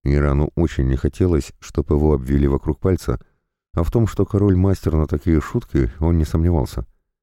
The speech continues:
Политик, что с него взять? Для него это так же естественно, как дышать. Приходилось тщательно отслеживать все его реакции, паузы и вообще мельчайшие замедления речи, мимику, шевеление пальцев.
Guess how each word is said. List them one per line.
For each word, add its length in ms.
Политик, 520
что 240
с 100
него 180
взять? 320
Для 260
него 240
это 160
так 200
же 140
естественно, 560
как 160
дышать. 360
Приходилось 560
тщательно 600
отслеживать 520
все 200
его 180
реакции, 800
паузы 520
и 60
вообще 340
мельчайшие 640
замедления 600
речи, 500
мимику, 640
шевеление 500
пальцев. 440